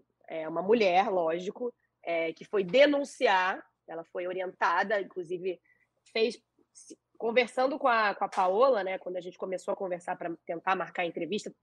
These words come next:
porque eu, você sabe, mas pra quem tá nos ouvindo não sabe, a gente já tá nesse processo desde março, né, porque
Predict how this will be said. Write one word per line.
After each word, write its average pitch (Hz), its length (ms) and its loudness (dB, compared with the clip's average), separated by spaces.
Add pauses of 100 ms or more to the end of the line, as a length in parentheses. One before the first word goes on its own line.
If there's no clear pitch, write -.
(260)
porque - 140 2
eu, 233 180 6 (320)
você 214 300 -2
sabe, 254 360 8
mas 226 200 0
pra 214 120 -4
quem 214 280 -2
tá 202 120 -4
nos 202 140 -6
ouvindo 202 300 -4
não 202 100 -6
sabe, 220 260 0
a 220 60 -2
gente 220 160 -8
já 220 100 -2
tá 214 140 -4
nesse 226 180 -8
processo 226 520 -6
desde 233 340 -2
março, 202 500 -2
né, 175 280 -6
porque 180 320 -6